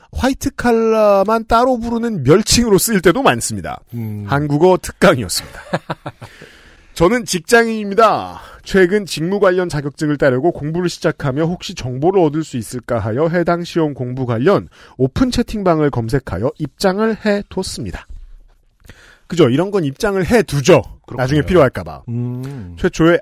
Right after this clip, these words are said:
Speaker 1: "안녕하세요" 이후로는 제가 대화를 한 적이 없고 그냥 남이 하는 질문이나 추천 교재 같은 것을 보기만 하고 있었습니다. 대부분이 눈팅하죠.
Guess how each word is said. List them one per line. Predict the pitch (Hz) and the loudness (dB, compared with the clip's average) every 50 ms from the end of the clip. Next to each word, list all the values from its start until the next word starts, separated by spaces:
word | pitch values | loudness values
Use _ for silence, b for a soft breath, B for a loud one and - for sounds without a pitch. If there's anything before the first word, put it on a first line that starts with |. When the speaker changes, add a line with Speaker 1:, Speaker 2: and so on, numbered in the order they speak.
| - - | -6 -10
Speaker 1:
"안녕하세요" | 113 127 147 185 202 208 202 190 190 185 175 175 180 175 | -8 -6 -4 -6 -4 -4 -6 -2 0 0 2 2 2 2
이후로는 | 170 151 143 139 165 147 143 160 233 269 | 0 -2 -4 -4 -2 -2 -2 -2 -2 -2
제가 | 240 214 226 214 | -2 -2 0 2
대화를 | - 170 170 165 165 160 | 4 4 6 6 4 4
한 | 143 135 123 | 0 0 -2
적이 | 110 104 110 156 | -4 -6 -4 -2
없고 | 156 110 - - _ 180 185 135 80 - - b b b b b b | -4 -4 -6 -6 _ 4 4 4 2 -2 -12 b b b b b b
그냥 | - - 156 196 220 190 127 95 | -6 0 2 2 2 2 0 -4
남이 | 87 104 131 185 233 247 | -2 -2 0 0 0 0
하는 | 247 226 220 220 220 | 0 0 0 -2 -4
질문이나 | 175 190 175 170 170 165 156 143 156 165 175 | -4 -2 -2 -2 0 -2 0 0 0 0 0
추천 | - - - - - 247 247 233 | -2 -6 -14 -8 -6 -6 -4 0
교재 | 180 143 123 131 127 | 0 2 2 2 0
같은 | 117 107 - - 113 104 | -2 -2 -4 -6 -12 -10
것을 | 90 80 - - 170 202 | -10 -8 -4 -4 -4 -4
보기만 | - - 110 117 123 156 185 233 269 302 | -4 -8 -8 -2 -2 0 2 2 0 0
하고 | 196 175 147 - 139 127 - | -4 -6 -4 -2 -2 -2 -2
있었습니다. | - 107 - 101 - - - 71 65 104 90 82 78 65 52 50 50 - _ _ _ _ _ _ _ _ _ _ b b b b b b b b _ _ _ | -6 -10 -10 -10 -10 -10 -14 -12 -10 -8 -8 -8 -8 -10 -12 -16 -20 -20 _ _ _ _ _ _ _ _ _ _ b b b b b b b b _ _ _
대부분이 | - 139 180 233 277 285 262 | 0 0 0 0 -2 0 0
눈팅하죠. | 185 165 185 - - 226 220 233 240 - - 196 262 | 0 0 -2 -2 -4 -2 -2 -2 -2 -2 -4 -6 -6